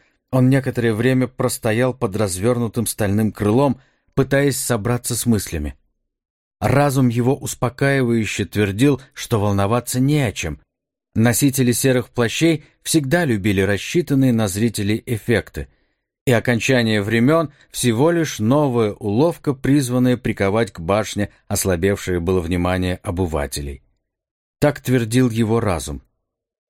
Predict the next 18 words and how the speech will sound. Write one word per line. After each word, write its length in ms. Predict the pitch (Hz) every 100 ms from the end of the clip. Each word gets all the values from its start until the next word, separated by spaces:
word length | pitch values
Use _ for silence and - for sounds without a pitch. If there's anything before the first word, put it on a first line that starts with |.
| _ _
Однако 460 | 92 82 104 101
предчувствие 640 | 92 98 87 98 90 - 87
беды 360 | 82 90 95 123
крепло, 600 | - 98 90 - 76 69 _ _ _ _ _ _ -
и 80 |
декан 400 | 107 113 131 127
знал 400 | 113 101 120 117
по 140 | 95 98
опыту, 580 | 110 139 117 107 104 - _ _ _
что 380 | - - 110 -
этому 480 | 135 143 135 120 113
предчувствию 920 | - 98 - 127 127 - 107 110 104
можно 460 | - 98 98 92 92
верить. 500 | 82 78 71 71 - _ _ _ _ _ _ _ _ _ _ -
Он 200 | 139 143
знал 400 | 131 147 110 -
это 240 | 98 - 85
чувство. 520 | - 78 - 73